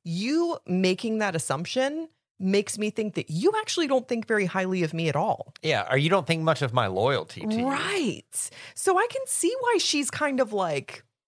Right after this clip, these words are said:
Speaker 1: forceful in this moment.
Speaker 2: Where do you think Hagrid has been pooping?
Speaker 1: Excuse me?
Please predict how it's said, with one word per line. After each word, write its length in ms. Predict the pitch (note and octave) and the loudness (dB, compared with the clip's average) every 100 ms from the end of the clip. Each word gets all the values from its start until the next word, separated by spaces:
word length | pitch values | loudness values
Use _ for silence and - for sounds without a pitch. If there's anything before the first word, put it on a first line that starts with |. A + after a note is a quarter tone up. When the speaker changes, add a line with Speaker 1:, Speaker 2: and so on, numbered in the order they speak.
| _ _ _ _ - | _ _ _ _ 0
Speaker 1:
forceful 720 | C#4 A4 - - - - - _ _ _ | 2 4 0 -6 -6 -6 -10 _ _ _
in 160 | - F#3+ | -2 0
this 220 | D#3 D3+ | 0 0
moment. 420 | D3 B2+ A#2 E2+ - - - _ _ _ | -2 -2 -2 -6 -8 -16 -20 _ _ _
Speaker 2:
Where 300 | C3 E3 A3+ | 0 2 2
do 80 | A#3+ | 0
you 200 | B3+ A3+ | -4 -4
think 340 | - F3+ F3 | 0 -2 -2
Hagrid 400 | A#2 C#3+ D3+ D3+ | -2 -2 0 0
has 180 | C#3 A2+ | 0 0
been 180 | A#2 G2+ | -2 -2
pooping? 520 | - G#2+ E2+ B1+ - _ _ _ _ - | -2 -4 -6 -14 -18 _ _ _ _ -2
Speaker 1:
Excuse 680 | - - - - - - - | -2 0 -2 -2 -2 -4 -8
me? 120 | - | -16